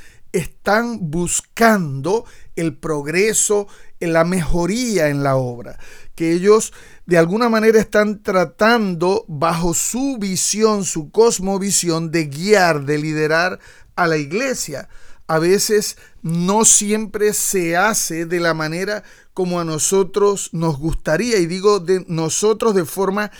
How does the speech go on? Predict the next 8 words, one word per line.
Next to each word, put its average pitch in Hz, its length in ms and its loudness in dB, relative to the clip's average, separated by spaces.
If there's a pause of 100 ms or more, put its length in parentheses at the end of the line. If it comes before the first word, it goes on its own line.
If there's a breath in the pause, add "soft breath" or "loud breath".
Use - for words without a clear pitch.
(240 soft breath)
individual. 165 1200 -2
Así 208 340 -8
que 240 220 -2 (380 soft breath)
en 240 260 2
ese 277 400 -2
momento 151 640 -4 (260 soft breath)
surgen 240 760 -2
desacuerdos. 175 1800 4